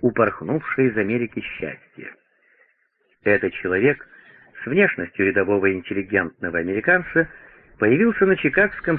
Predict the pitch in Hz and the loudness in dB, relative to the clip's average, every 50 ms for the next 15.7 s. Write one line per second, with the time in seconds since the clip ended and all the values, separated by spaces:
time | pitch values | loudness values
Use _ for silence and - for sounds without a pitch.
0 | - - - 104 156 190 165 - 170 156 147 147 147 131 - 127 131 - 180 165 | -4 -6 -2 2 4 2 2 2 -4 -4 0 0 0 2 2 2 0 0 -2 -6
1 | - 151 - - 147 147 - - 92 - - - _ - - 60 58 _ _ _ | -6 -8 -6 -4 -4 -4 -4 -4 -6 -6 -6 -10 _ -20 -20 -20 -20 _ _ _
2 | _ _ _ _ _ _ _ - - - - 214 196 147 127 131 131 123 117 110 | _ _ _ _ _ _ _ -18 -6 2 2 2 4 4 2 4 4 4 2 0
3 | - - - 135 151 143 - - - - 117 107 90 113 127 135 143 135 - - | -2 -2 0 0 0 0 -2 -6 -4 -2 -2 0 4 4 4 4 2 -2 -6 -12
4 | - - _ - - _ - 85 - 107 95 101 98 101 101 98 92 - - 113 | -20 -20 _ -20 -20 _ -6 0 0 2 2 4 2 2 2 2 0 -2 -2 -2
5 | 107 92 92 95 95 92 101 113 123 123 - - 139 139 135 131 _ _ _ _ | -2 -2 -2 -4 0 2 2 2 2 2 0 0 0 0 0 -2 _ _ _ _
6 | _ - - - - 120 127 - - 131 - - 82 - - - - - _ _ | _ -14 -8 -2 -2 -2 -2 -2 -8 -6 -6 -6 -6 -8 -10 -14 -20 -20 _ _
7 | _ _ _ _ _ _ _ _ _ _ _ - 98 104 123 - - 127 113 131 | _ _ _ _ _ _ _ _ _ _ _ -4 0 0 0 0 0 -2 2 2
8 | 123 123 123 117 117 - - - 110 - 117 120 - - 117 - - - 107 113 | 4 4 4 2 0 -4 -6 -6 -4 -2 -2 -2 -2 -2 -6 -4 -2 0 2 2
9 | 113 - - 120 123 113 98 87 - - - _ _ _ - - - - _ - | 0 0 -2 -6 -4 -4 -6 -8 -8 -12 -20 _ _ _ -20 -20 -20 -20 _ -20
10 | - - - 113 - 113 123 123 127 120 120 - - - 113 113 98 82 76 80 | -8 0 0 0 2 4 2 2 4 2 -2 -2 -2 -4 -4 -4 -4 -6 -6 -2
11 | 107 123 120 117 120 120 - 120 120 117 - - - - _ _ - 113 123 123 | 2 2 4 4 4 2 4 2 2 2 0 -8 -20 -20 _ _ -2 0 0 0
12 | - - - 113 117 127 120 113 113 107 104 107 107 - - - - - - 90 | 0 0 0 2 2 2 4 4 4 4 4 4 2 2 -4 -12 -12 -8 -6 -6
13 | - - - - - 117 139 143 - - - 143 135 135 _ _ _ _ _ - | -6 -6 -8 -2 0 2 2 0 -2 -6 -4 -4 -4 -6 _ _ _ _ _ -2
14 | - 101 - - - 113 127 127 - - - 107 107 101 98 95 90 101 131 131 | 0 0 0 2 4 2 2 2 2 -6 -8 -6 0 0 0 0 2 2 2 0
15 | - - - 113 120 120 127 131 131 131 - 80 - - | 0 -4 -8 -4 -2 0 0 -2 -2 -2 -4 -6 -6 -6